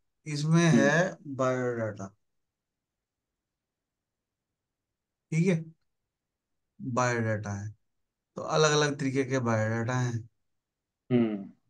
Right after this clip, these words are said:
Speaker 1: मतलब मैं कह रहा हूँ biodata देख के बंदा लगे भाई हाँ भाई बंदे में दम है।
Speaker 2: हम्म।
Speaker 1: ठीक है, तो आप एक अच्छा सा
Speaker 2: बंदे, बंदे
Speaker 1: बायोडाटा
Speaker 2: दम होवे ना होवे, लेकिन biodata दम होना चाहिए।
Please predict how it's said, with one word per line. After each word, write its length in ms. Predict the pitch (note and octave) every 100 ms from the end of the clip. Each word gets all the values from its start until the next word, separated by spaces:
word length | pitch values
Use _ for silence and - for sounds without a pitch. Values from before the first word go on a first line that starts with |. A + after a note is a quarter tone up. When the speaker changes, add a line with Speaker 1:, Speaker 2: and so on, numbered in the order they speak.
| _ _
Speaker 1:
मतलब 180 | B2+ C#3
मैं 160 | C#3 C3+
कह 100 | C#3
रहा 100 | D3
हूँ 100 | C#3
biodata 520 | C3 C3 C3 C3+ C#3
देख 380 | B2 B2 B2+ B2
के 60 |
बंदा 340 | C3+ B2+ B2+ C3
लगे 340 | A#2+ A#2 B2
भाई 160 | B2 B2
हाँ 240 | A2 A2+
भाई 140 | A2+ A#2
बंदे 520 | A2+ A2 A2+ A2 A#2+
में 180 | B2 B2+
दम 260 | A#2+ A2
है। 280 | G2 G#2+ - _ _ _ _ _ _ _
Speaker 2:
हम्म। 240 | B2 A#2 G2+
Speaker 1:
ठीक 440 | - - C#3 D#3
है, 180 | E3 A2+
तो 140 | -
आप 300 | A#2+ A#2+ A#2+
एक 160 | B2+ B2
अच्छा 220 | A#2 -
सा 100 | A#2+
Speaker 2:
बंदे, 120 | D3
बंदे 280 | D3 A2+ A#2
Speaker 1:
बायोडाटा 360 | C3+ E3 D3+ C#3
Speaker 2:
दम 80 | D3
होवे 340 | B2+ A#2+ C3+
ना 80 | C3+
होवे, 180 | B2+ C#3
लेकिन 240 | C#3+ C3+
biodata 400 | B2 B2 B2+ C3
दम 220 | B2 A2+
होना 160 | A#2 A#2
चाहिए। 300 | - D3